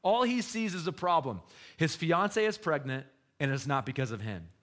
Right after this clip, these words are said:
It's out of control. Anybody ever have a moment in your life where something was going on in your life that was horrible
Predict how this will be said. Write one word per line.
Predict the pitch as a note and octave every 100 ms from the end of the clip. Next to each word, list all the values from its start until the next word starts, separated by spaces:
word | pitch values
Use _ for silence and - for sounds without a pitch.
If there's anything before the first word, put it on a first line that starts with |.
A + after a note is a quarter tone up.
| _ _ _ _ _ _ _ _ _ _
It's | D#3+ F#3
out | E3+
of | E3
control. | D3 C#3+ - C#3+ A#2
Anybody | E3+ A3 A#3+ G3+
ever | F3 F#3
have | E3+ E3
a | C3+
moment | C3+ D#3+ G3
in | F#3+
your | F#3+ F3
life | A2 F#2+ G#2 - _ _ _ _ _ _ _ _
where | D3 D3
something | - F3 F#3 G#3+
was | G#3 F#3+
going | D3+ F3 F3
on | E3+
in | E3+
your | D#3+
life | C3+ A#2+ A2+
that | C#3+
was | C3+ C3
horrible | - - - F3+ F#3 C3+ G2+ G#2